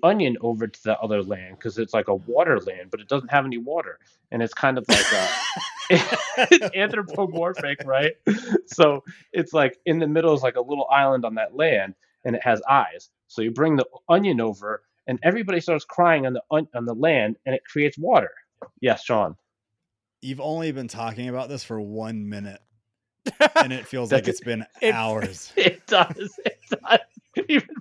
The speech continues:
Speaker 1: for me.
Speaker 3: Are you sure it's only been a minute? Did you not start his timer when he started, like, with Dale?
Speaker 2: No, I, I st-, I st-,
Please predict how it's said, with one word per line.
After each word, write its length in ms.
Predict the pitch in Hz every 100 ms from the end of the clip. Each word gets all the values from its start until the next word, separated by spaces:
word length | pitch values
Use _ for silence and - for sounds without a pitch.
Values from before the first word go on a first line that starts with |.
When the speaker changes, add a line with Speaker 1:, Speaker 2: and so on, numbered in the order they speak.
| -
Speaker 1:
for 120 | 262 - -
me. 380 | 214 - 214 - _ _ - - - - -
Speaker 3:
Are 60 | 170
you 80 | 233
sure 220 | - 247
it's 100 | 226
only 140 | 240
been 100 | 214
a 40 | 208
minute? 320 | 175 185 202
Did 100 | 170
you 140 | 175 202
not 280 | 180 180
start 200 | 196 196
his 80 | 165
timer 320 | - 175 170
when 120 | 170 160
he 60 |
started, 320 | 156 165 160
like, 180 | 151 143
with 140 | 147 147
Dale? 260 | 143 143
Speaker 2:
No, 60 | 135
I, 60 |
I 40 | 131
st-, 200 | - 147
I 60 | 151
st-, 420 | - - 135